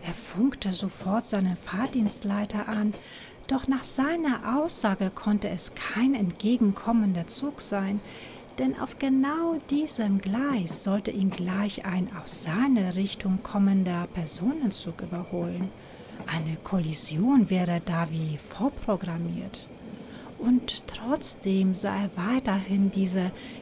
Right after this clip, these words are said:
grellen Lichter, die mittlerweile mit einer großen Geschwindigkeit immer näher kamen.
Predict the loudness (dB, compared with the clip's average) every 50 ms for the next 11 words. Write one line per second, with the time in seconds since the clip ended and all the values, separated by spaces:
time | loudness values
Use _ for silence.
0 | -8 -4 -2 -2 0 2 2 4 4 6 6 6 6 4 4 4 2 2 2 0
1 | -2 -4 -2 -2 -2 0 0 0 0 0 0 -2 -2 -2 -4 -4 -6 -4 -2 0
2 | 0 2 2 4 4 4 4 4 4 4 4 2 0 -2 -2 0 2 4 4 4
3 | 2 0 -4 -4 -2 0 2 2 2 2 2 0 0 0 0 -2 -2 -2 -4 0
4 | 2 4 4 6 4 4 0 -2 -6 -4 -2 0 0 -2 -4 -4 0 0 2 2
5 | 4 4 4 4 6 4 4 4 4 2 -2 -6 -6 -4 -4 -2 -2 -2 -2 -2
6 | -4 -4